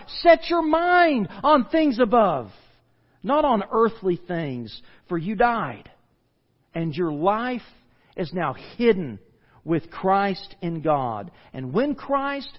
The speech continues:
who is your life, appears, then you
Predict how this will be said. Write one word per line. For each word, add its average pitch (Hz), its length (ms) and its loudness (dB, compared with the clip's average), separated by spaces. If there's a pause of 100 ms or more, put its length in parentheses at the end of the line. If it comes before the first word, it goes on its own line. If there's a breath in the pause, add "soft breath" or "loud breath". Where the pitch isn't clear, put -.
(160 soft breath)
who 202 220 -6
is 269 320 -6
your 269 140 -6
life, 262 300 -6
appears, 147 840 -12 (680)
then 147 240 -4
you 214 520 -6